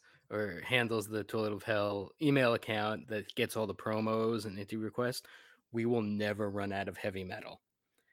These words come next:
Any genre you can think of, there are, in any given week, fifty bands to a hundred bands putting out albums. So if there is something out there for anyone, whether it's stoner,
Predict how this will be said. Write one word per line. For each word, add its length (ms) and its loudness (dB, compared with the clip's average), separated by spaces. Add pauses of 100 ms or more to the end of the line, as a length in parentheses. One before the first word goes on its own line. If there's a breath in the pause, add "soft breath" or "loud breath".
(260)
Any 240 6
genre 340 8
you 140 4
can 160 2
think 320 2
of, 260 0 (320 soft breath)
there 240 6
are, 380 4 (160)
in 160 2
any 200 6
given 360 10
week, 340 4 (220)
fifty 340 8
bands 540 6
to 220 2
a 100 -2
hundred 280 4
bands 300 0
putting 300 -2
out 160 -4
albums. 480 -14 (400)
So 420 -6 (400)
if 240 8
there 220 12
is 100 8
something 460 6
out 260 4
there 340 0
for 360 -2
anyone, 580 -2 (400)
whether 340 4
it's 200 0
stoner, 960 6